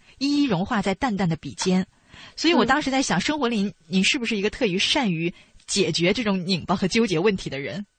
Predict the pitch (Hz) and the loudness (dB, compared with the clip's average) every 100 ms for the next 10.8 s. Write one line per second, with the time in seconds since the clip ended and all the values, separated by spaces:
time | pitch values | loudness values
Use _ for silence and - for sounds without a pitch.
0 | _ _ _ _ _ _ _ _ 302 349 | _ _ _ _ _ _ _ _ -2 2
1 | 370 359 359 349 190 180 311 302 180 - | 2 2 0 0 -4 -2 0 0 0 0
2 | 269 262 233 285 170 208 220 185 262 269 | 0 2 0 -2 -2 -4 -4 -4 -2 -2
3 | 202 165 165 - - 220 311 320 226 - | -2 -6 -8 -12 -6 2 2 2 -2 -4
4 | 294 - 330 254 254 269 349 254 214 214 | -4 0 2 6 4 4 0 -2 -6 -10
5 | 214 - 185 196 185 185 180 _ _ - | -6 -4 -4 -4 -6 -8 -12 _ _ -6
6 | 254 - - 370 220 185 220 - - 466 | -4 -2 -2 0 2 0 -2 -6 -20 -20
7 | - 240 269 254 240 240 240 226 262 294 | -16 0 4 4 4 2 0 -2 -2 0
8 | 392 294 302 277 254 214 220 - 269 - | 2 2 0 0 4 4 2 -2 -4 -4
9 | 330 277 208 220 190 156 170 214 214 180 | -4 -2 -2 -2 -4 -4 -4 -2 -2 -2
10 | 156 160 165 - 165 - - | -2 -4 -6 -6 -8 -8 -10